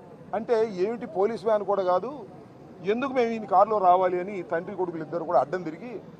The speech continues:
"మేము వస్తాం పదండి పోలీస్ స్టేషన్, కానీ ఆ జానీ భాషా కారులో మేము రాము,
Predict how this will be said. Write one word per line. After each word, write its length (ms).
"మేము 160
వస్తాం 260
పదండి 320
పోలీస్ 260
స్టేషన్, 280
కానీ 280
ఆ 100
జానీ 320
భాషా 300
కారులో 320
మేము 180
రాము, 480